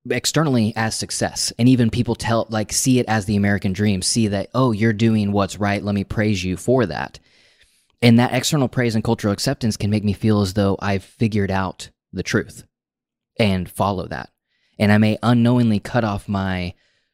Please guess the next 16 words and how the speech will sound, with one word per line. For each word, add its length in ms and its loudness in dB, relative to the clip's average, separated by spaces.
soul 360 2
from 160 -2
myself, 640 -2
or 220 0
what 160 -2
you 100 -4
mentioned 360 -4
earlier, 540 0
you 160 0
cut 240 -4
off 220 -6
your 120 -6
heart 340 -6
from 180 -6
your 120 -8
head. 460 -6